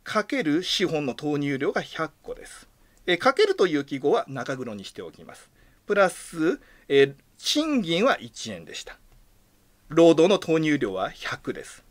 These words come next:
ですから、こんな形になります。一かける百足す一かける百です。生産コストが二百というような形で出ます。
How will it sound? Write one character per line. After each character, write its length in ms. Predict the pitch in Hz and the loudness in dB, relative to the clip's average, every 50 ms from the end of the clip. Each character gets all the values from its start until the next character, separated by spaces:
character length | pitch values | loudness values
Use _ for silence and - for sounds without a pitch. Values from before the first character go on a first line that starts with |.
| _ _ _ _ _ _ _ _ _ _ _ _ _ _ _ _ | _ _ _ _ _ _ _ _ _ _ _ _ _ _ _ _
で 100 | - 359 | -2 -2
す 80 | - - | 0 2
か 80 | - | 4
ら、 160 | 208 175 175 - | 6 6 4 4
こ 120 | - 285 | 2 2
ん 20 | 302 | 2
な 80 | 285 | 4
形 260 | 262 254 220 202 - - | 2 2 2 0 -4 -4
に 80 | 143 | -8
な 80 | 120 95 | -8 -8
り 60 | 87 | -12
ま 80 | 82 - | -16 -20
す。 680 | _ _ _ _ - - 123 85 82 - - - - - - - - _ | _ _ _ _ -16 -16 -16 -16 -16 -20 -20 -20 -20 -20 -20 -20 -10 _
一 260 | 233 220 - - - | -6 -4 -2 -2 0
か 140 | - - 196 | 2 0 2
け 160 | - - 381 | 4 4 4
る 120 | 381 - - | 4 2 -2
百 500 | - - - - - - - 185 - - _ _ | -4 -10 -14 -14 -14 -16 -20 -20 -20 -20 _ _
足 200 | - - 214 202 | -2 -2 -2 0
す 300 | - - 240 247 311 - _ _ _ _ _ _ | 0 -4 -4 -4 -6 -6 _ _ _ _ _ _
一 240 | - 196 - - - | -6 -4 -2 -2 -4
か 160 | - 156 156 | -4 -4 -2
け 120 | - 339 381 | 2 2 2
る 120 | 370 - | 2 2
百 340 | - - - - - - - | -4 -10 -12 -12 -12 -12 -16
で 100 | - - | -18 -18
す。 160 | - - - _ - _ - _ - - - - _ _ _ _ | -20 -20 -20 _ -20 _ -20 _ -20 -20 -20 -20 _ _ _ _
生 340 | - - - - 233 240 208 | -18 -16 2 4 6 6 6
産 320 | 202 - 214 196 185 180 - | 4 4 0 0 0 -2 -2
コ 160 | - 185 160 | -2 -4 -4
ス 120 | - - | -4 -4
ト 120 | - 233 247 | -4 -4 -2
が 120 | 185 120 | -2 -4
二 280 | 107 120 143 160 185 190 | -6 -8 -6 -6 -6 -4
百 400 | - 285 349 330 - - 392 392 | -2 -4 -4 -4 -2 -4 -4 -2
と 160 | - - 156 | 0 -2 -2
い 120 | 143 131 135 | 0 -2 -4
う 120 | 135 135 | -2 -2
よ 120 | 139 131 | 0 -2
う 20 | 123 | -2
な 80 | 113 | -2
形 360 | 110 117 110 - 127 123 - - | -4 -6 -6 -6 -8 -8 -4 -2
で 120 | 165 120 | -2 -2
出 100 | - 80 | -2 -6
ま 140 | 78 80 - | -12 -14 -16
す。 160 | - - - | -16 -20 -20